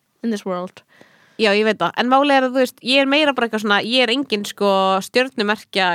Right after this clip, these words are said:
Speaker 2: gella, en hins vegar hef ég hreykt mér á því að geta giska á stjörnumerki frekar accurately hjá fólki og það hefur í rauninni ekkert með að gera, málið er,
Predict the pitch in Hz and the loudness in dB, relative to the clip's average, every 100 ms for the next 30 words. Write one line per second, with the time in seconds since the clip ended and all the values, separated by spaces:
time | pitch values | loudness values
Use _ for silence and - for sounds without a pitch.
0 | - 208 160 123 180 - 208 233 277 - | -2 -4 -4 -6 -8 -8 -6 -2 -4 -2
1 | 185 170 - - - - _ - 220 254 | 0 0 -2 -8 -18 -20 _ -14 -2 -2
2 | 240 226 220 202 202 247 233 208 - 196 | 0 0 0 -4 -8 -8 -4 -4 -2 -2
3 | 180 196 202 254 - 196 196 214 202 190 | -2 -4 -4 -6 -2 -2 0 -4 -4 -6
4 | - 180 185 - 220 196 226 - 170 - | -6 -8 -6 -6 -6 -4 -6 -8 -12 -10
5 | 127 185 190 170 - - 190 _ _ _ | -12 -10 -10 -12 -14 -14 -14 _ _ _
6 | _ _ _ _ _ - 208 214 - 247 | _ _ _ _ _ -4 -2 -2 -2 -2
7 | 262 311 240 226 226 233 226 - 226 247 | 0 0 -2 -4 -4 -4 -6 -10 -6 -4
8 | 208 208 247 196 185 - 262 202 143 | -4 -4 -4 -2 -4 -2 0 0 -2